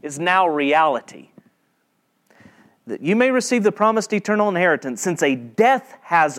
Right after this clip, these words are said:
occurred that redeems them from transgressions committed under the first covenant. The identity of the first covenant will be made clear in just a bit.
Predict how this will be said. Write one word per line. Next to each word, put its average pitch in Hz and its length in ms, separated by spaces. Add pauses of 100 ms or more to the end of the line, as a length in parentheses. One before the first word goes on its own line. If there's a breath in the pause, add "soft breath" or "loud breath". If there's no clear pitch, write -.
occurred 135 760 (720 soft breath)
that 170 220
redeems 185 680
them 226 180
from 214 180
transgressions 190 720
committed 196 540
under 208 360
the 196 180
first - 600 (120)
covenant. 107 560 (1000)
The 117 100
identity 202 520
of 214 80
the 208 80
first 202 300
covenant 165 320
will 147 120
be 147 120
made 160 240
clear 160 220
in 151 100
just 151 200
a 185 40
bit. 127 360